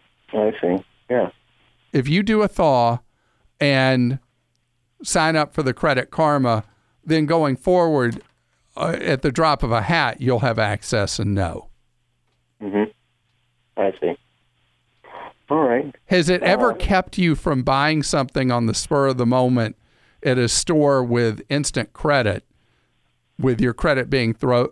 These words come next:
Speaker 2: frozen? Has it ever stopped you from spending money you might not have spent otherwise?
Speaker 1: Mm, not really.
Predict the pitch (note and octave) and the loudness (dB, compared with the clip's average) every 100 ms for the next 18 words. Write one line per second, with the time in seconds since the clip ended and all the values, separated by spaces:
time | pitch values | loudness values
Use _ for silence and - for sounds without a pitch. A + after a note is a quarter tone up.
0 | C#3+ - D3 B2 A2 G2 G2+ A2 B2 A#2+ | -6 -2 0 2 0 0 -2 0 0 0
1 | G#2 - C3+ B2+ - A#2+ - A2+ - - | -2 -2 -2 0 -2 -2 0 -2 -4 -2
2 | C#3+ C3+ C3 C3 B2+ A#2+ A#2 A#2 B2 A#2+ | 0 2 2 2 0 2 2 0 -2 -2
3 | A#2 - - B2 A#2 B2+ A#2+ B2 B2+ - | -2 -4 -4 -2 0 0 2 2 0 -4
4 | _ _ _ - B2 A#2 A2+ A2 A2 A2+ | _ _ _ -4 2 2 4 4 4 4
5 | G#2+ F2+ F#2 F#2+ F#2+ | 2 2 2 2 0